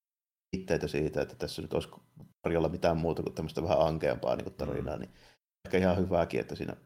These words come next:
Speaker 1: siinä, niinku, että jos saadaan jostain tommosesta laivamatkasta sit vähän jotain, niinku, riemua irti, niin,
Speaker 2: Mm, mm,
Speaker 1: tuota,
Speaker 2: kyllä. Ja, ja
Speaker 1: ja se
Speaker 2: muuten
Speaker 1: on, ehkä se on ihan hyvä, hyvääkin, että siinä oli jo-, jotain ton tyylistä.
Speaker 2: Kyllä. Ja, ja sitten jos miettii se draamaa ylipäätään, että miten se,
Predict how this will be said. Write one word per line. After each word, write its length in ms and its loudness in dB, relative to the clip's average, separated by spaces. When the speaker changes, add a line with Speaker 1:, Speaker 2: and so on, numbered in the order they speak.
Speaker 1:
siinä, 220 -8
niinku, 260 -6
että 120 -2
jos 100 -6
saadaan 220 2
jostain 280 0
tommosesta 460 -4
laivamatkasta 920 2
sit 200 -10
vähän 200 0
jotain, 300 -4
niinku, 200 -10
riemua 460 -2
irti, 300 -8
niin, 180 -8
Speaker 2:
Mm, 280 -4
mm, 140 -2
Speaker 1:
tuota, 200 -2
Speaker 2:
kyllä. 280 -4
Ja, 100 -10
ja 20 -10
Speaker 1:
ja 60 0
se 0 -
Speaker 2:
muuten 240 4
Speaker 1:
on, 200 -2
ehkä 200 0
se 100 2
on 100 6
ihan 180 2
hyvä, 260 2
hyvääkin, 380 0
että 160 -6
siinä 180 -2
oli 140 0
jo-, 200 -2
jotain 440 4
ton 200 0
tyylistä. 380 -6
Speaker 2:
Kyllä. 340 2
Ja, 160 -8
ja 60 2
sitten 200 -2
jos 60 0
miettii 220 2
se 140 2
draamaa 280 4
ylipäätään, 420 2
että 60 -4
miten 160 0
se, 80 -4